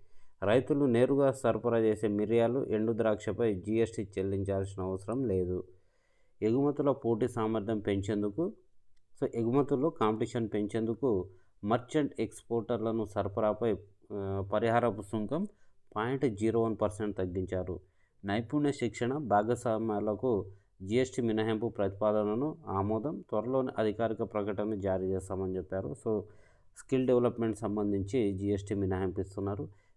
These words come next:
పేమెంట్ అగ్రిగేటర్లకు ఊరట కల్పించేందుకు రెండు వేల లోపు డిజిటల్ చెల్లింపుల లావాదేవీలపై కూడా జీఎస్టీ మినహాయింపు. Swiggy, Zomato వంటి ఫుడ్ డెలివరీ ప్లాట్‌ఫామ్స్ డెలివరీ ఛార్జీలపై విధిస్తున్న పన్ను రేట్లపై నిర్ణయం అనేది వాయిదా వేయడం జరిగింది.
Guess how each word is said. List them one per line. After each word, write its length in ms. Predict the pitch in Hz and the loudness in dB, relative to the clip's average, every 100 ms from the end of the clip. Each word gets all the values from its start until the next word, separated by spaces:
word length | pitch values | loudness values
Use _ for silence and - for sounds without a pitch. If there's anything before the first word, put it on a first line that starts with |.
| _ 127 | _ 0
పేమెంట్ 380 | 135 151 151 - | 2 2 0 0
అగ్రిగేటర్లకు 800 | 110 113 117 117 117 107 107 98 | 0 2 2 2 2 -2 -2 -2
ఊరట 320 | 92 104 107 | -2 -2 -2
కల్పించేందుకు 800 | 104 101 98 104 98 101 104 139 | 0 0 -2 -6 -4 -4 -2 -2
రెండు 260 | 131 107 123 | 0 0 0
వేల 240 | 135 135 | 0 0
లోపు 300 | 120 117 117 | 2 0 -2
డిజిటల్ 460 | 101 101 101 117 101 | -2 -4 -2 -2 0
చెల్లింపుల 420 | 110 107 104 107 | 0 0 -2 -2
లావాదేవీలపై 800 | 107 101 98 98 104 101 95 101 | 2 2 2 2 0 -2 -2 -2
కూడా 400 | 95 113 135 95 - - - _ _ - | 0 0 0 -2 -6 -18 -20 _ _ -10
జీఎస్టీ 440 | 95 107 104 - | -2 0 0 0
మినహాయింపు. 640 | 107 98 98 98 95 98 185 - _ _ - | -2 0 0 2 0 -2 -6 -8 _ _ -20
Swiggy, 520 | - 127 131 151 156 - | -4 -2 2 2 2 4
Zomato 360 | 120 117 123 123 | 4 4 2 2
వంటి 300 | 120 113 117 | 2 2 -2
ఫుడ్ 400 | 117 - 135 127 | -4 -4 -2 0
డెలివరీ 420 | 113 113 113 113 | 2 4 4 2
ప్లాట్‌ఫామ్స్ 920 | 101 _ - 104 104 - 104 107 - | -2 _ -4 -2 -2 -2 -4 -4 -6
డెలివరీ 400 | 98 98 107 104 98 | -4 -2 -2 -2 -2
ఛార్జీలపై 480 | 98 95 101 98 107 | -2 0 -2 0 0
విధిస్తున్న 420 | 95 98 98 107 | 0 -2 -4 -4
పన్ను 340 | 98 98 98 104 | -4 -2 -2 -2
రేట్లపై 520 | 104 98 101 98 131 | -2 -2 -4 -2 -2
నిర్ణయం 500 | 104 98 98 104 98 | 0 -2 -2 -2 -2
అనేది 260 | 98 113 143 | -2 -2 -2
వాయిదా 400 | 98 95 101 104 | 0 0 2 0
వేయడం 420 | 95 95 92 90 | 0 -2 -2 -4
జరిగింది. 540 | 90 87 87 85 82 | -6 -6 -6 -8 -10